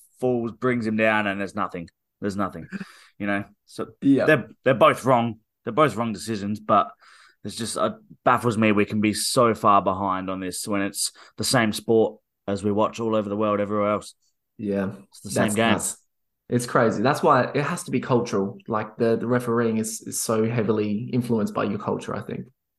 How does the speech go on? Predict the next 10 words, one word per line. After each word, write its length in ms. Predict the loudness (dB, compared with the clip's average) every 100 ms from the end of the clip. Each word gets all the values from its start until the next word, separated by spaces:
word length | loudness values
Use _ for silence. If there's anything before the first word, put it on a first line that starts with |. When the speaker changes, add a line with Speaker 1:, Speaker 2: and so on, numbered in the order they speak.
| _ _ _ _ _ _ _ _ _ _ _ _ _ -4
Speaker 1:
Yeah. 260 | -2 -2 -6 _ _
Um, 280 | 8 8 6
let's 400 | 2 2 -2 -2
move 240 | 0 2
it 60 | 4
on. 240 | 6 4 2
Let's 180 | 0
talk 240 | 0 -2 0
about 300 | 2 2 2
the 300 | -2 -4